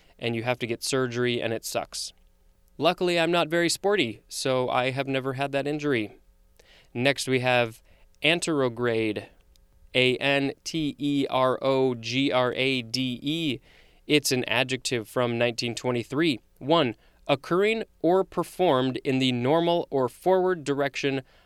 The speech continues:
of conduction or flow, as in anterograde oxonal transport.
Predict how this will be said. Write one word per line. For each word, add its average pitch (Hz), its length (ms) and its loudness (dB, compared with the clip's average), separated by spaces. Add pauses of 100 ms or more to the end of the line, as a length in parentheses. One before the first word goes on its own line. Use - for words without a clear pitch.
(160)
of 139 280 0
conduction 139 640 0
or 127 180 -2
flow, 131 500 2 (480)
as 135 220 0
in 160 320 2 (400)
anterograde 165 880 2 (680)
oxonal 147 760 0 (100)
transport. - 840 -4